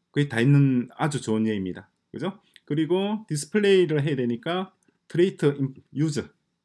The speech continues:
저 유저 트레이트. 지금까지 공부했던 것들을 총복습할 수 있는 아주 짤막하지만 깔끔한 예예요. 그죠? 여기에서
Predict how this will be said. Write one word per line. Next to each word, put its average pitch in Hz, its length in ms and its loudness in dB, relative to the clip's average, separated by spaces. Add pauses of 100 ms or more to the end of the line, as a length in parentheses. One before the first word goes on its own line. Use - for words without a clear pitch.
(420)
저 - 80 -10
유저 139 240 -2
트레이트. 107 460 -8 (400)
지금까지 185 480 -2
공부했던 143 480 -2
것들을 143 320 -4
총복습할 180 880 -4
수 147 140 -6
있는 143 280 -2 (240)
아주 185 320 -4
짤막하지만 170 760 -4
깔끔한 147 420 -4
예예요. 131 480 -2 (260)
그죠? 147 240 -10 (280)
여기에서 185 840 0